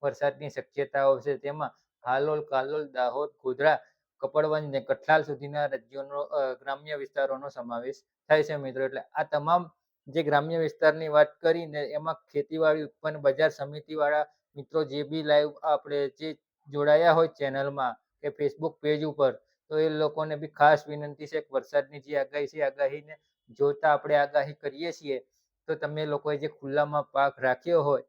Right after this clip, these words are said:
એ અત્યારે સાચવી લેવો અને પાકને વ્યવસ્થિત જગ્યાએ ઢાંકીને મૂકી દેવો. કારણ કે આ વરસાદ છે એ એક પ્રકારે તોફાનની વરસાદ રહેશે. પવનની સ્પીડ પણ જોવા મળશે, ચાલીસ કિલોમીટર સુધીની પવનની સ્પીડ પણ હોય છે.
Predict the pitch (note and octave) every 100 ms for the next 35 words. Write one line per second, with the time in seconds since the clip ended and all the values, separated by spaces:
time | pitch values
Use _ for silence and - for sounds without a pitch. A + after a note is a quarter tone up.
0 | _ _ D3+ D3+ D3 - D3 D3 C#3 C#3+
1 | C3+ C3 D3 C#3+ C#3+ D3+ D3 C#3 C3+ C3
2 | C3+ C3 C3+ C3 C#3 C#3 C3 C#3 B2+ B2
3 | A#2+ C3 B2+ B2+ B2 D3+ D3 D3+ C#3+ -
4 | C3+ C3 C3 C#3+ C#3+ _ _ _ C#3 C#3
5 | C3+ C#3 C3+ C3+ - D3 D3 D3 C#3+ -
6 | - D3 _ C#3 C3+ C#3 C3+ C#3 B2+ C3+
7 | C#3 C#3+ C#3 C3+ C3+ C3+ C#3+ D3+ C3+ C3
8 | C#3 C#3 _ C3 B2 - C3+ B2+ C3 C3+
9 | C3+ B2+ D3 - C3 C3 C3 _ C#3 C3+
10 | C3 C3+ C3 C3 C3+ C3+ C3+ B2+ C3 C3+
11 | _ B2+ B2 D3 D#3 D#3 F3